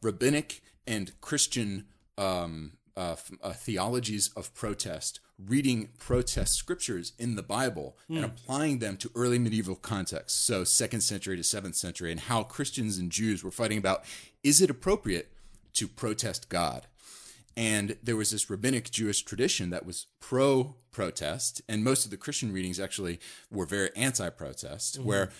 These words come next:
Speaker 1: where, for example, reading Exodus five, where Moses says, Moses says to God, "Why have you done evil to your people?"
Speaker 2: Yeah.
Speaker 1: And in Habakkuk and in Job, where these guys, they bring this brazen affront to God, and they say, "Why have you done evil?" Right? And, and Augustine, he reads these passages saying,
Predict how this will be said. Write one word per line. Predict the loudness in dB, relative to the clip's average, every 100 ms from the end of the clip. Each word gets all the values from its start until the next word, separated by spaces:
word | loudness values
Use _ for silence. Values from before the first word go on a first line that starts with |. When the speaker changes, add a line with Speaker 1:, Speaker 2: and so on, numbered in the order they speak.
| -2
Speaker 1:
where, | 2 2
for | 2 0
example, | 2 2 2 0 -4 -6
reading | -6 -2 -2 -2
Exodus | -2 0 0 0
five, | 2 2 0 -6 -16 -12
where | -4 2
Moses | 6 6 8
says, | 6 6 4 4 2 0 -12 -2
Moses | 0 6 6
says | 6 2
to | -2
God, | -2 0 2 0 -4 _
"Why | 0 0
have | -2
you | -6
done | -4 -4 -4
evil | -4 -6 -6
to | -8 -8
your | -12
people?" | -8 -8 -8 -12 -4
Speaker 2:
Yeah. | 0
Speaker 1:
And | 0
in | 0
Habakkuk | 0 0 -2 -6 -8 -2
and | -2
in | 0
Job, | 4 6 4 2
where | -2
these | -2
guys, | 0 0 0 -4 -12 -4
they | -4
bring | 2 4 4
this | 4 0
brazen | 0 4 6 6 4
affront | 0 0 0
to | -2
God, | 0 0 -2
and | -4
they | -4
say, | -4 -4
"Why | -2 0
have | -2
you | -2
done | 0 0 4
evil?" | 4 4 0 -14 _ -18 -14 -4
Right? | 6 6 6
And, | 0 -2 -4
and | 0
Augustine, | 2 6 6 6 4 -4
he | -4
reads | -2 -2
these | -4 -4
passages | -4 -6 -6 0 2
saying, | 2 2 -4